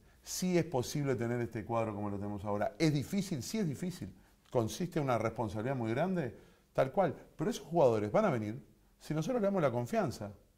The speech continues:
y la seguridad de que están en un cuadro bien manejado y serio. Es por ahí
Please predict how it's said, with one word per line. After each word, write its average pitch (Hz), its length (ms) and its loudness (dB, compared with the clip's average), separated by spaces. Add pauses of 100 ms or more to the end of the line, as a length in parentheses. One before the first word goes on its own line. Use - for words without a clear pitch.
(640)
y 123 80 -2
la 127 120 6
seguridad 135 540 4
de 127 160 0
que 127 80 -2
están 151 200 0
en 135 100 -2
un 127 80 -4
cuadro 117 480 0 (260)
bien 170 200 2
manejado 165 440 4
y 117 60 0
serio. 95 380 -4 (920)
Es 143 120 -2
por 147 220 4
ahí 143 360 4